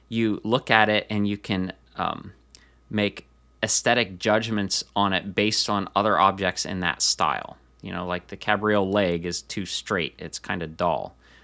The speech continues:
Or it's too curved, it's kind of, uh, gross, right? Um, so, like, in my mind, when I, I was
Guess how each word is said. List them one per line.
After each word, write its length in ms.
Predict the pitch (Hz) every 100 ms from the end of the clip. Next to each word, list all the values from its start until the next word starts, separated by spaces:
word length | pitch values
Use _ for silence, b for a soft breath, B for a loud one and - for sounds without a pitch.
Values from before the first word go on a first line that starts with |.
| b -
Or 380 | 95 90 90 -
it's 400 | 98 92 - - _ -
too 160 | 117
curved, 500 | - - 185 98 87
it's 140 | 95 -
kind 260 | - 101
of, 180 | 92 85 b b b b _
uh, 260 | 95 85 71 - _ _ _ - - - 113
gross, 640 | 110 131 78 - - - -
right? 360 | 98 101 101 - b b -
Um, 340 | 107 104 92 104 - _
so, 240 | - 151 135
like, 380 | 113 131 - - b b -
in 160 | 123 120
my 180 | 127 175
mind, 300 | 156 127 120
when 120 | 117
I, 80 | 113
I 140 | 117
was 240 | 113 104